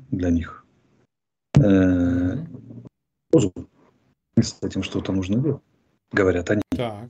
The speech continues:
Speaker 1: Мы этого не,
Speaker 2: Так.
Speaker 1: мы этого не говорим. Понятное
Speaker 2: Мгм.
Speaker 1: дело. Вокруг Лимана какие-то беды, там у них и победы. Ну, может, тогда. И дальше они говорят, что как только Лиман будет взят, украинцы как побегут на Заречное и на Кременное. Прям не знаю, можно ли верить или нет.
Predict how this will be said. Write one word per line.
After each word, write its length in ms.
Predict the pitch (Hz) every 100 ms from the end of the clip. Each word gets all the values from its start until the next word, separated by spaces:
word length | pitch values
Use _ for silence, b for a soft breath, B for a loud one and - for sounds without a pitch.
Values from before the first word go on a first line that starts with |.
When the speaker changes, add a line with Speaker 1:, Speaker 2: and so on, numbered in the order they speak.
| -
Speaker 1:
Мы 140 | 95
этого 300 | 87 - 92
не, 100 | 127 - -
Speaker 2:
Так. 180 | 113 107
Speaker 1:
мы 160 | 127
этого 220 | 113 117
не 160 | 123 156
говорим. 240 | 92 85 - _ _ b b b b -
Понятное 440 | 107 101 113 139
Speaker 2:
Мгм. 60 | 170
Speaker 1:
дело. 160 | 113
Вокруг 300 | 101 110 165
Лимана 160 | 214 - _ _ -
какие-то 320 | 131 117 110
беды, 280 | 101 95 87
там 200 | 95 92
у 40 |
них 160 | 95 92
и 20 |
победы. 480 | - 98 104 104 104
Ну, 240 | 131 78 151
может, 540 | - 135 123 - - - -
тогда. 240 | 113 - -
И 100 | 107
дальше 460 | 98 101 147 123
они 140 | 120 110
говорят, 340 | 104 104 143
что 160 | - 101
как 140 | 95
только 200 | 92 -
Лиман 260 | 98 98 90
будет 200 | 87 85
взят, 360 | 95 165 135 - - B B B B B B _
украинцы 400 | 92 104 110 107
как 180 | - 95
побегут 360 | 98 107 180
на 100 | 139
Заречное 480 | 98 98 98 - 90
и 20 |
на 120 | 90 87
Кременное. 680 | 98 92 90 95 - - - _ _ _ _ _ _ _ _ _ _
Прям 220 | - 113 143
не 80 |
знаю, 260 | 120 127 123
можно 300 | 117 123 120
ли 120 | 120
верить 380 | 110 123 123 -
или 140 | 123
нет. 260 | 120 123